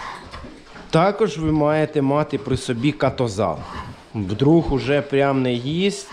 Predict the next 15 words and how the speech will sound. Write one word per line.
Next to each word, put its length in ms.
треба 340
буде 360
розганяти 800
її 500
апетит, 580
е, 840
обміном 500
речовин. 560
Тобто 400
колемо 720
примусово 640
препарат 760
і 80
розганяємо 800
їй 360